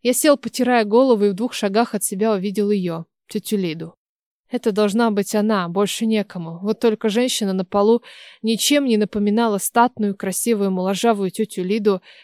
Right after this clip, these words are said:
которую я знал. Передо мной, раскинув руки, уставившись в потолок, слепыми глазами лежала седая старуха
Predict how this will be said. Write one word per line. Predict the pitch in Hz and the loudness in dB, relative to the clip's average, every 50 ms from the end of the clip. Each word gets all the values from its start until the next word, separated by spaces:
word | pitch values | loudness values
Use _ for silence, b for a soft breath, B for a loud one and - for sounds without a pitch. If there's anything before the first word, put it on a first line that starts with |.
| B B | B B
которую | - 202 - - 214 208 202 190 185 | -14 -8 -2 -2 0 0 2 0 0
я | 185 196 202 | 0 0 -2
знал. | 190 185 190 185 175 175 185 - b b b b b b b | 0 -2 -2 -4 -4 -6 -8 -10 b b b b b b b
Передо | _ 226 220 220 202 226 | _ 0 0 2 2 2
мной, | 226 240 262 262 240 | 2 2 2 2 2
раскинув | 220 202 - - 247 247 233 208 - - | 2 0 -2 -4 -2 -2 -2 -2 -2 -2
руки, | 233 254 254 - - 220 | -2 -2 -2 -2 -4 -4
уставившись | 202 - - 254 247 247 226 202 180 - 214 - - | -4 -4 0 0 2 2 0 -2 -4 -6 -8 -8 -8
в | - | -8
потолок, | 202 - - 208 214 233 254 254 - | -10 -4 0 2 2 2 2 0 -4
слепыми | - - 214 190 185 - 240 247 233 208 | -8 -4 -4 -4 0 0 0 0 0 -2
глазами | 185 185 196 196 185 - 240 240 233 214 | -2 -2 -2 -2 0 2 2 2 2 0
лежала | 185 180 185 185 190 226 233 214 202 185 | 0 -2 -2 -2 2 2 2 2 2 -2
седая | - - 202 180 208 214 214 | -4 -6 -4 0 0 0 0
старуха | 190 - - - 185 185 214 226 - - 214 196 | 0 -4 -6 -6 -2 0 0 0 0 -2 -4 -4